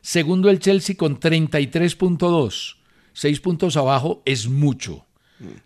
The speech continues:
Speaker 1: Real Madrid, veinticuatro punto seis. ¿Y sabe cuánto le dan al Fluminense?
Speaker 2: Mm.
Speaker 1: Dos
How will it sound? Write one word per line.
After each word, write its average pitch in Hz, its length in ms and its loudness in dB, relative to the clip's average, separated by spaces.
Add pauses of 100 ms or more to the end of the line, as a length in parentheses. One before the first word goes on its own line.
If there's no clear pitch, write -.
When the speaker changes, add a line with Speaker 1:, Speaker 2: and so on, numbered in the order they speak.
Speaker 1:
Real 160 340 2
Madrid, 196 520 2
veinticuatro 143 680 -4
punto 156 300 -2
seis. 113 640 -4 (800)
¿Y 143 100 -2
sabe 151 260 -2
cuánto 170 280 -2
le 156 100 4
dan 143 140 2
al 160 100 0
Fluminense? 160 720 -2 (140)
Speaker 2:
Mm. 107 160 -12 (420)
Speaker 1:
Dos 147 480 -2